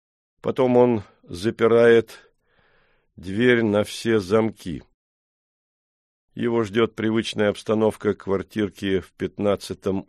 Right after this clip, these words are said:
округе у станции метро «Шарль-Мишель». В гостиной над ним дружно потешается его коллекция масок со всего мира, как потешалась публика в ящике Пандоры.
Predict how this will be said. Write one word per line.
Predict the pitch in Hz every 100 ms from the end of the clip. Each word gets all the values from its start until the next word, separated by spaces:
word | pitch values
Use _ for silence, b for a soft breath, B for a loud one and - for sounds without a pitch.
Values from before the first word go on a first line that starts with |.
| -
округе | 117 107 - 104 92 101 92 _ _ _ _ _
у | 98
станции | 98 - 113 104 - 104 101
метро | 101 95 98 104
«Шарль-Мишель». | 101 - 101 95 95 92 92 90 - 69 - - _ _ _ _ _ _ _ _ _ _ _
В | 104
гостиной | 117 113 151 139 131
над | 131 120
ним | 127 135
дружно | 120 139 117 123
потешается | 120 127 - 127 123 117 127
его | 123 120
коллекция | 127 123 123 - 127
масок | 131 135 113 113 -
со | 110
всего | - 113 110 110
мира, | 110 110 104 98 _ _ _ _
как | - 104
потешалась | - 110 107 - 107 107 101
публика | - 113 95 95 - 98
в |
ящике | 98 98 92 - - 98
Пандоры. | - 101 101 98 87 87